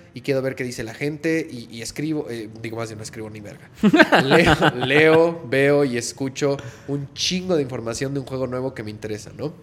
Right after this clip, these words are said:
Speaker 1: Al punto en que me lo quemo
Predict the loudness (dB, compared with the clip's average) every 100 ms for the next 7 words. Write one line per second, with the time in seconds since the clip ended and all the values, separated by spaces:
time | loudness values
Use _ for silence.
0 | -20 -20 -20 -20 -8 -6 -6 -6 -2 -2
1 | 0 -2 -2 -6 -14 -20 -20 -20 -16 -10
2 | -8 -8 -2 -2 -2